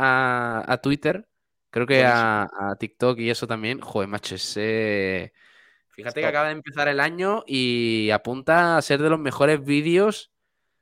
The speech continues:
Speaker 1: de, del año en la radio, ¿eh?
Speaker 2: Es que la representación del gol de Scassi es tremenda.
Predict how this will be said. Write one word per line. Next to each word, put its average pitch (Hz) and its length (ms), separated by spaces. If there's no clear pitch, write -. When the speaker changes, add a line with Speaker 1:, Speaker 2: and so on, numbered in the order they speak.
Speaker 1:
de, 113 1120
del 104 320
año 185 460
en 143 140
la 110 140
radio, 120 400
¿eh? - 60
Speaker 2:
Es 123 120
que 135 100
la 123 240
representación 120 640
del 135 140
gol 131 180
de 127 80
Scassi 127 380
es 123 280
tremenda. 110 460